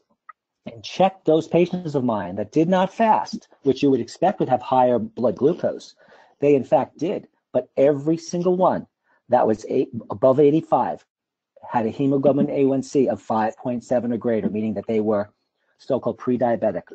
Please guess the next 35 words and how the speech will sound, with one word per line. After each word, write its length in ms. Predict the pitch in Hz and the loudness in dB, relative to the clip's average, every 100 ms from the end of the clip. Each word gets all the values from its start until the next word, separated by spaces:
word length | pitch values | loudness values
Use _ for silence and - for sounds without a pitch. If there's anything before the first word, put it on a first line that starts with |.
| - | -10
or 100 | 110 | -6
insulin 380 | 110 113 110 107 | -4 -6 -4 -4
resistant. 480 | 101 110 - - - _ _ _ _ _ _ _ _ - _ _ 214 | -4 -6 -10 -14 -16 _ _ _ _ _ _ _ _ -20 _ _ 2
So 340 | 160 135 - _ _ _ _ _ _ _ | 4 4 2 _ _ _ _ _ _ _
let's 300 | 143 143 - | -2 -2 -2
move 160 | 170 139 | 0 2
on 260 | 113 202 - _ _ _ _ _ _ _ _ _ _ _ - - 208 - - - _ _ _ _ - | 0 -2 -10 _ _ _ _ _ _ _ _ _ _ _ -4 0 -2 -4 -20 -20 _ _ _ _ 2
to 140 | 165 | 4
one 140 | 175 | 4
of 60 | 170 | 4
my 120 | 135 | 2
favorites, 680 | 120 - 156 127 135 135 - - _ - | 2 2 2 4 2 0 -12 -20 _ -2
Buffered 340 | 143 - 139 | 0 2 0
C 300 | - 139 139 | 0 0 2
in 80 | 131 | 0
a 60 | - | -4
capsule 500 | - 143 139 - 117 | -4 -4 -2 -2 -4
form. 400 | - 92 80 - - _ _ _ _ _ _ | -4 -8 -8 -10 -12 _ _ _ _ _ _
So 180 | _ 147 | _ 4
you're 60 | 139 | 6
gonna 160 | 151 | 4
get 180 | 127 120 | 4 2
lots 380 | 127 139 147 156 | 2 4 4 2
of 60 | 180 | -2
clinical 360 | - 160 - | 0 0 0
pearls 440 | 143 165 190 135 - | -2 4 6 6 2
right 200 | 117 131 | -4 -2
now. 340 | 117 92 - - _ _ _ _ _ _ _ - - - - | -6 -6 -10 -12 _ _ _ _ _ _ _ -20 -10 -6 2
Now, 180 | 165 151 | 4 6
we 140 | 160 | 4
all 240 | 185 185 | 4 4
know 160 | 175 151 | 6 4
the 100 | 131 | 4
basics 440 | 117 107 - - | 0 -2 -4 -10
about 320 | 107 110 113 | -4 -2 -4